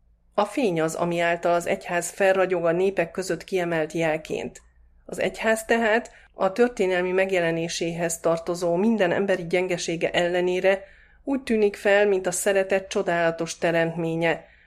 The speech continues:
amely azért jött létre, hogy Krisztust közel vigye minden emberhez, aki valóban találkozni akar vele az idők végezetéig. És az egyházban az Úr mindig kortársunk marad”,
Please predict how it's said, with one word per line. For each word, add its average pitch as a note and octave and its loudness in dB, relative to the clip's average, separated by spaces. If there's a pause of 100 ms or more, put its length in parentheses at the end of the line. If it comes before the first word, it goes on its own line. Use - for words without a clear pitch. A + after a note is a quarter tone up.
(120)
amely F3 2
azért G#3 2
jött E3+ -2
létre, F3 -2
hogy F#3 -4
Krisztust - -8
közel F3 0
vigye E3+ 0
minden F3+ 0
emberhez, F#3 2 (240)
aki F3+ -6
valóban E3+ 2
találkozni E3 0
akar E3 0
vele F#3 0
az G3+ -4
idők D#3+ -8
végezetéig. D#3+ -4 (540)
És - -6
az F3+ -4
egyházban G3+ 0
az F3 0
Úr G3+ 0
mindig F#3+ 0
kortársunk C#3+ -4
marad”, C#3+ 0